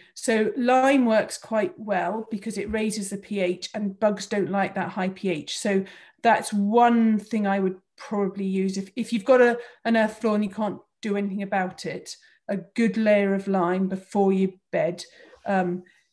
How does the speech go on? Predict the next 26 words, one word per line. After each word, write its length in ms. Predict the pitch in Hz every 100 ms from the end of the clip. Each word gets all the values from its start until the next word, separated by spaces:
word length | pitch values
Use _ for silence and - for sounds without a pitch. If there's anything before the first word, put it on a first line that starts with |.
| _ -
uh, 200 | 202 175 -
but 280 | 220 - - _ _ -
y-, 120 | - -
yeah, 340 | 262 226 185 190 _
if 140 | 233 240 - _ _ _ _ -
hard, 380 | 208 247 226 -
hardcore's 540 | 214 226 - 208 196
sort 180 | - 196
of 100 | 190
better. 380 | 190 - 180 165 - _ _ _ _ - _
Um, 320 | - 190 185 185 - _ _ _ _ _ _ _ _ _ - _ - - _
I'd, 300 | - 233 208 -
whilst 360 | 262 320 349
we 120 | 339
just 240 | 262 339 339
go 120 | 302
through 140 | 294
the 60 | 285
questions 360 | 285 277 254 240
as 120 | 240
well, 160 | 233
maybe 280 | 202 233 247
I'll 120 | 247
just 240 | 233 247 -
launch 260 | 247 233
this, 200 | - 214